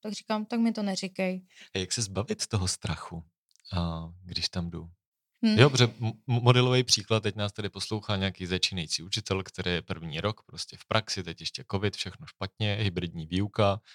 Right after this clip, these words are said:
Speaker 2: já jsem z toho brečel, a má,
Speaker 1: <laughs>
Speaker 2: má přesně dohledy, dozory, suplování, potřebuje to řešit.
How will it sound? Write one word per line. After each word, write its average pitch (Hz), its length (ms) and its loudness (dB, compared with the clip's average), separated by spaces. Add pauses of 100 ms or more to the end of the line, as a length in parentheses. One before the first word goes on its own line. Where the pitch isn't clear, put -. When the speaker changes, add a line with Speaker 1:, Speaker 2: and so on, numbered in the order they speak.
(180)
Speaker 2:
já 85 140 2
jsem 85 140 -10
z - 60 -14
toho 80 140 -10
brečel, 110 500 0 (440)
a 90 360 2 (220)
má, 95 280 2 (760)
Speaker 1:
<laughs> - 680 -6
Speaker 2:
má 98 600 2
přesně 98 680 -2
dohledy, 98 500 2
dozory, 95 420 -2
suplování, 110 880 2
potřebuje 90 440 -4
to 87 120 -8
řešit. 82 360 -4